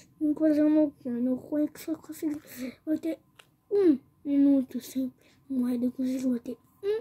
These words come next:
um minuto que, sem pegar moeda. Só um minuto, pô. Além que no coin. Quem que lembra de no coin?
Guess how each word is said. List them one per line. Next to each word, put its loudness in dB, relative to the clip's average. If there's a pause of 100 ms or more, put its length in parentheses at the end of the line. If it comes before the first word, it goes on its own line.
(160)
um 2
minuto 4 (520)
que, -2 (220)
sem -2
pegar 4
moeda. 4 (640)
Só -4
um 6
minuto, 6
pô. -6 (640)
Além 0
que 2
no 10 (160)
coin. 4
Quem -6
que 0
lembra 6
de -2
no 2 (160)
coin? -10